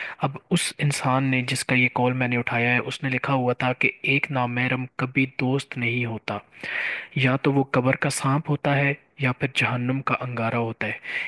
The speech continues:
यानी कि आपने किसी नामहरम, चाहे वो male है, चाहे वो female है, आपने किसी भी opposite gender के साथ अगर दोस्ती की है, तो वो बंदा eventually या तो कब्र में आपके लिए बहुत ही, अ, अजाब का बायस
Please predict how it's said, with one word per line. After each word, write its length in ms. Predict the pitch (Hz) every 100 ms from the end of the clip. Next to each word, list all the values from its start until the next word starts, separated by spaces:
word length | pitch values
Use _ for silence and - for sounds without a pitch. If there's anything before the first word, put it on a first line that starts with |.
| - 143
यानी 220 | 123 131
कि 100 | 139
आपने 420 | - 131 127 143
किसी 300 | - 143 139
नामहरम, 540 | 131 123 127 131 120 -
चाहे 160 | 135 127
वो 100 | 123
male 320 | 120 123 135
है, 120 | 135
चाहे 200 | - 120
वो 100 | 120
female 440 | - 123 117 110
है, 100 | 110 - - - -
आपने 220 | 131 139
किसी 240 | 151 - 143
भी 100 | 139
opposite 420 | 123 143 139 135
gender 300 | 123 120 127
के 120 | 135
साथ 200 | - 131
अगर 260 | 123 123 123
दोस्ती 380 | 127 123 -
की 240 | 139 135 131
है, 320 | 123 117 110 - - - - -
तो 100 | 120 139
वो 120 | 156
बंदा 480 | 143 127 123 120 120 _ -
eventually 400 | 147 139 - 143
या 260 | 139 135 131
तो 160 | 139 - -
कब्र 240 | 131 147
में 140 | 156
आपके 320 | 143 143 - 151
लिए 360 | 139 135 131 - - - 143
बहुत 380 | 131 139 -
ही, 220 | 147 135 127
अ, 260 | 135 131 123 -
अजाब 260 | 131 127
का 160 | - 135
बायस 280 | 127 127